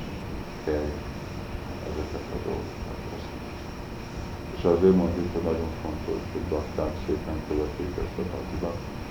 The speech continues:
mert hogyha nem, akkor ott fognak maradni ez a szenvedés, ott fog maradni a tudat.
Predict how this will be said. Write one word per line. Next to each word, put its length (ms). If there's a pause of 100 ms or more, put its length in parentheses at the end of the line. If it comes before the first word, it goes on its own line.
(420)
mert 120
hogyha 220
nem, 360 (460)
akkor 260
ott 180
fognak 340
maradni 480 (480)
ez 120
a 120
szenvedés, 500 (300)
ott 60 (100)
fog 160
maradni 380
a 160
tudat. 240